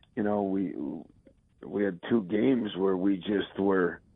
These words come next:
were awful, you know, uh, from the three-point line. I mean, when you, when you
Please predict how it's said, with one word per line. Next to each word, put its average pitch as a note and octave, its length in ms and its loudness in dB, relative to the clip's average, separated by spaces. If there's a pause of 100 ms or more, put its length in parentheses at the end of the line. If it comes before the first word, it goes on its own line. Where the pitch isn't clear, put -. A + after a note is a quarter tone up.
(460)
were - 240 4
awful, - 680 2
you A2+ 120 -8
know, G#2 340 -4
uh, F2+ 240 -4 (100)
from A2 160 -6
the G2+ 120 -4 (100)
three-point G2+ 640 -2
line. F2+ 340 -6
I F2+ 80 -14
mean, G2 180 -14
when F#2+ 220 -18
you, C#3+ 200 0 (500)
when G2+ 160 0
you A#2+ 160 4